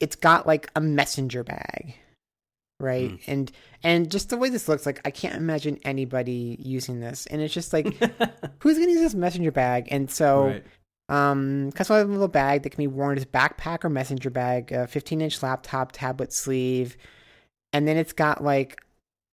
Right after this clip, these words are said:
Speaker 1: this is the part that just made me laugh. So it's got a Frontier kit featuring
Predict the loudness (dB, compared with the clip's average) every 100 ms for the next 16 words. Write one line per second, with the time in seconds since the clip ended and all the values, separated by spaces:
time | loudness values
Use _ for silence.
0 | _ _ -2 0 0 -2 4 4 4 -2
1 | -2 -2 -2 -2 -4 -4 -8 -12 -20 -20
2 | -20 _ _ _ -8 0 2 4 2 2
3 | 2 0 0 -2 -10 -12 -20 _ _ _
4 | _ -4 -2 -2 -4 -4 -8